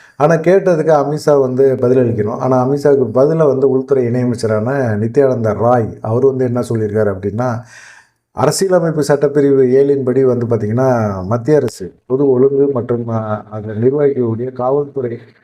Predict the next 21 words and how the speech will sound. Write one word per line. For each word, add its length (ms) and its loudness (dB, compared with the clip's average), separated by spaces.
இவங்க 260 0
தான் 220 2
மாநில 360 -2
அரசு 240 -6
பட்டியல்ல 420 -2
தான் 260 -2
வர்றாங்க. 180 -2
அதனால 520 -2
வந்து 320 -2
இதுக்கு 280 -6
மத்திய 360 -2
அரசு 220 2
வந்து 220 0
எதுவுமே 340 0
எந்த 260 0
விளக்கமும் 520 -2
நிவாரணமும் 520 -2
கொடுக்கவே 440 0
முடியாது, 580 0
தலையிடவும் 540 2
முடியாது. 440 -4